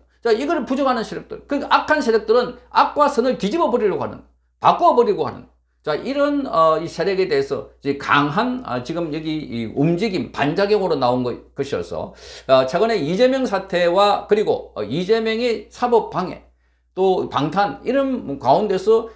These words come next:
어, 순수하게 종교인들이 나와가지고 이 집회를 하는데, 이게 수백만 정도가 모여가지고 이 집회를 한다는 것 자체부터가 굉장히 우리 사이에 다시 한번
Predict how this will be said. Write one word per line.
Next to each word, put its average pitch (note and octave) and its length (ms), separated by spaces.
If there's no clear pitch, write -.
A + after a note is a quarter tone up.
어, A3+ 100
순수하게 G#3+ 960
종교인들이 F#3+ 920
나와가지고 D#3 600
이 F3+ 120
집회를 G3+ 440
하는데, D#3 460
이게 A3+ 160
수백만 A#3 880
정도가 F#3 380
모여가지고 D#3+ 500
이 E3 80
집회를 F3+ 280
한다는 D#3+ 280
것 C#3+ 60
자체부터가 E3+ 560
굉장히 C#4 440
우리 G3+ 220
사이에 F#3+ 400
다시 G#3+ 300
한번 F3+ 420